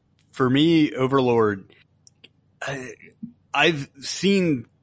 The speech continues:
things about it. I've seen headlines about it. I've seen articles about it. And I, I just, I was like, "Eh." I, it wasn't until I saw the trailer that I was like, "Yes,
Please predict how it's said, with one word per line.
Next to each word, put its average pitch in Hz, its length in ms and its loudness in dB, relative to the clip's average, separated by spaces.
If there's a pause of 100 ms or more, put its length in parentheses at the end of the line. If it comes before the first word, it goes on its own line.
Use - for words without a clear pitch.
(240)
things 151 640 -2
about 104 260 -2
it. 98 100 -10
I've 104 160 -10
seen 139 220 -4
headlines 113 480 -6
about 98 260 -8
it. 95 100 -12
I've 98 100 -18
seen 117 260 -8
articles 110 440 -6
about 98 300 -8
it. 92 220 -12 (240)
And 120 320 -8
I, 123 240 -10
I 117 60 -12
just, 131 280 -6 (580)
I 131 100 -6
was 117 100 -4
like, 104 160 -8
"Eh." 101 200 -8 (680)
I, 139 240 -4 (220)
it 160 160 -2
wasn't 156 300 2
until 143 260 -2
I 113 80 0
saw 113 180 -4
the 98 100 -12
trailer 101 340 -6
that 98 180 -10
I 95 80 -8
was 95 180 -14
like, 98 220 -16
"Yes, 110 520 -8